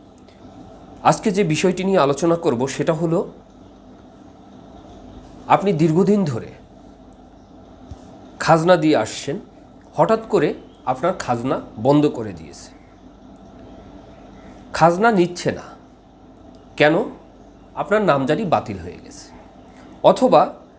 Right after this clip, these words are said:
নামজারি ঠিকই আছে কিন্তু খাজনা নিতেছে না, অথবা এরকমও হতে পারে যে আপনার সকল কাগজপত্র ঠিক আছে, কিন্তু কাগজপত্র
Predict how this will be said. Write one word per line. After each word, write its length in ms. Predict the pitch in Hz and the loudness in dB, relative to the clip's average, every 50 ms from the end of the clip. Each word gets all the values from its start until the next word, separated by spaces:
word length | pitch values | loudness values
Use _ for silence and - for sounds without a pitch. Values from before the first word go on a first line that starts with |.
| _ - | _ -6
নামজারি 480 | 120 131 151 170 196 202 208 226 226 233 | 0 2 4 4 4 2 2 0 0 0
ঠিকই 340 | - - 196 202 196 233 202 | -6 -4 -6 -4 0 2 2
আছে 240 | 165 135 - - 196 247 - - - - - - - - | 2 2 0 -4 -8 -8 -10 -12 -20 -20 -20 -20 -14 -6
কিন্তু 280 | - 190 196 190 294 339 339 - - - - - | -4 -4 -4 -4 -4 -6 -6 -6 -10 -20 -16 -8
খাজনা 380 | - - 175 185 180 185 196 185 | -2 2 2 2 2 4 2 2
নিতেছে 420 | 170 143 120 123 127 - - - - | 2 2 -2 -2 -4 -6 -8 -12 -16
না, 120 | 76 71 - - - - - - - - - - - - - - - - - - - - - - | -18 -18 -20 -20 -20 -20 -20 -20 -20 -20 -20 -20 -20 -20 -20 -20 -20 -20 -20 -20 -20 -14 -4 2
অথবা 420 | - 180 196 - 285 247 185 165 269 330 302 - - - - - - - - - - - - - - - - | 2 2 2 2 0 4 4 4 4 4 0 -6 -18 -20 -20 -20 -20 -20 -20 -20 -20 -20 -20 -20 -14 -6 0
এরকমও 420 | 170 202 247 240 269 269 254 277 | 4 4 4 4 4 2 2 2
হতে 240 | 233 247 - - 233 | 0 0 0 0 0
পারে 280 | 226 - 190 165 165 214 294 339 - - - - - - - - - - - - - _ - | 2 4 2 4 2 0 -4 -6 -10 -18 -20 -20 -20 -20 -20 -20 -20 -20 -20 -20 -20 _ -10
যে 140 | 117 135 190 - | -4 -2 0 0
আপনার 300 | 151 165 - 220 220 208 214 | 0 0 0 0 0 0 0
সকল 340 | - - 175 175 - 254 262 262 | 0 -2 0 2 2 0 0 2
কাগজপত্র 640 | - 190 170 165 180 185 - - 214 202 202 - 175 165 | 4 4 4 4 0 -4 -4 -4 -4 -4 -4 -6 -12 -10
ঠিক 200 | - - 175 151 - | -6 -6 -4 0 0
আছে, 280 | 156 135 - - 151 190 247 - - - - - - - - - - - - - | 0 0 0 -6 -8 -8 -10 -10 -16 -20 -20 -20 -20 -20 -20 -20 -20 -20 -12 -6
কিন্তু 240 | 190 214 240 - 302 | -4 -4 -4 -4 -4
কাগজপত্র 640 | - - 160 147 156 185 190 - - 226 208 214 | 2 2 2 4 4 0 -4 -2 -2 -2 -2 0